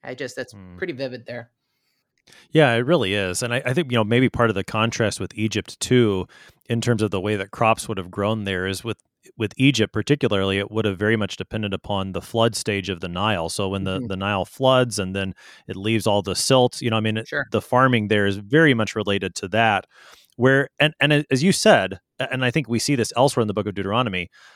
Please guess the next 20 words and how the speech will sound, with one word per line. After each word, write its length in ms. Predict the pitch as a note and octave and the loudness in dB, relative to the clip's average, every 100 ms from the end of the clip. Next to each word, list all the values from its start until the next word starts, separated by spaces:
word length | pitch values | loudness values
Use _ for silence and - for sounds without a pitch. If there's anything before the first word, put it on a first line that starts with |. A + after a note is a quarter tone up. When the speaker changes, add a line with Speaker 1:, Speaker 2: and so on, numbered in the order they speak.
| _ | _
Speaker 2:
that 180 | - F#3+ | 2 4
was 140 | A#3+ D3 | 4 4
the 120 | C3+ | 4
Lord's 300 | A#2+ A#2+ F#2+ | 6 4 2
direction 560 | A2+ G#2+ A2 - G#2 | 0 0 0 -2 -4
there 220 | G2+ F#2+ F#2 | -2 -4 -6
too, 600 | - G#3 E3+ F2+ E2+ F#2 B2+ | 2 6 6 6 -2 -8 0
though 120 | C3 | 2
maybe 260 | B2+ D3 B2 | 4 2 2
not 220 | A2+ - | 2 -2
quite 220 | - C3 A2+ | 0 2 2
as 120 | - | 2
obvious 480 | A2+ A#2+ G2 F#2+ - | 2 2 2 -2 -4
and, 140 | F#2 F#2+ | -10 -12
and 120 | F#2+ | -4
certainly 260 | D3 C3+ G2+ | -2 -2 -4
not 120 | F#2+ | -2
obvious 340 | G2+ F#2+ F#2 | -2 -2 -6
to 140 | - G2+ | -6 -4
the, 220 | F#2+ | -4